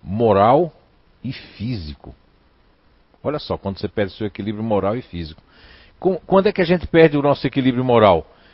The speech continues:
Quando a gente vai contra as leis de Papai do Céu e as leis da natureza. Quando nós vamos contra as leis do universo.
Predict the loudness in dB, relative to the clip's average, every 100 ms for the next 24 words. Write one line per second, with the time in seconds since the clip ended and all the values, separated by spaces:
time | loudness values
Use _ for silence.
0 | _ _ _ 0 4 4 6 4 4 2
1 | 0 2 0 -2 -6 4 6 4 2 2
2 | 2 6 4 4 2 2 2 -2 -10 -16
3 | _ _ _ _ _ _ _ _ -6 -2
4 | 2 2 2 -2 0 2 4 0 -2 0
5 | 0 0 -4 -2 -4 -4 -4 -4 -6 -10
6 | _ _ _ _ _ _ _ _ _ _
7 | _ _ -4 -2 0 2 2 0 -4 -2
8 | -2 2 2 2 2 2 0 -4 -4 0
9 | 2 0 -2 -20